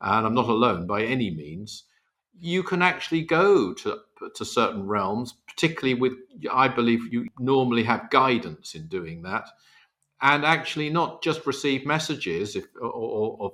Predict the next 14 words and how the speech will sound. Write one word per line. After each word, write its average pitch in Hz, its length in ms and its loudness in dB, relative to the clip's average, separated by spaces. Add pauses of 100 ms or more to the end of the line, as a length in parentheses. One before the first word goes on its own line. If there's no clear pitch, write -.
(100)
feelings 113 480 0
or 101 160 2
impressions, 104 680 0
but 123 280 -2
meet 175 500 2 (480)
the 120 60 -6
very 139 260 4
<laughs> - 140 -8
source 151 580 2 (240)
of - 200 4
those 110 240 4
feelings 107 480 0
and 98 120 0
impressions. 90 760 -6